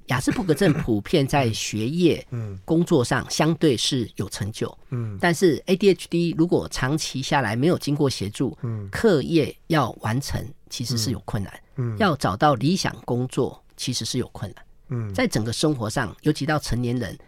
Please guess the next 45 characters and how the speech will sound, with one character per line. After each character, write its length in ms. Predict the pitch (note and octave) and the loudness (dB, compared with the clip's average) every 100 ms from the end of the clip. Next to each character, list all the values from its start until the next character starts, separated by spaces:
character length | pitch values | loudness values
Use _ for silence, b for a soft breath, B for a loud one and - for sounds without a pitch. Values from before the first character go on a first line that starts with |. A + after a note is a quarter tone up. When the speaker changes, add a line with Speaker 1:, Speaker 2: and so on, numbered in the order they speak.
| b - | b -6
Speaker 1:
其 140 | D3 | -4
实 100 | D3+ | -2
那 80 | D#3 | -2
是 160 | - | 0
非 180 | C#3+ F3 | -2 0
常 200 | F3+ A2 | 0 -2
非 100 | A#2 | -4
常 180 | A#2 G2+ | -4 -4
挫 180 | - A2 | -6 -8
折 160 | - - | -10 -16
的。 100 | - - _ | -20 -20 _
Speaker 2:
嗯。 300 | B2+ A#2+ G2 F#2+ - B B B B B B B B - | -6 -4 -6 -10 -10 B B B B B B B B -8
好， 220 | - G2 - | -8 -8 -6
回 160 | B2 | -2
到 160 | D3 C#3 | 2 0
呢 100 | A#2 | 0
早 200 | G#2+ F2+ | -4 -6
疗 120 | F#2+ | -6
的 80 | G#2+ | -6
部 140 | A#2+ | -4
分， 180 | A2+ A2+ | -2 0
当 160 | D3 D3 | 4 4
然 160 | A2+ | 2
你， 140 | G#2 - | -4 -4
你， 220 | A2 G#2+ | -2 -2
你， 220 | D3+ A2 | 0 0
你 120 | G#2+ | 0
书 240 | G#2+ - D3+ | 0 2 4
里 120 | G#2+ | 4
面 180 | G2 G#2 | 0 -2
呢 100 | G2+ | -4
谈 240 | - F#2+ G2+ | -8 -10 -6
到 160 | A2 | -6
了， 100 | G2 | -6
就 220 | G2+ G#2 G2 | -10 -10 -8
是 60 | |
说 120 | G#2 | -8
一 80 | G2+ | -8
些 280 | F#2+ - G2 | -8 -8 -8
的 200 | G2 G2+ - | -10 -12 -8
对 160 | G#2+ | -6
于 80 | G2 | -6
早 220 | F#2+ F2+ | -8 -10
疗 240 | F#2 F#2+ G2 | -12 -14 -12
的 480 | G#2 F#2+ F#2 F#2 | -10 -10 -10 -12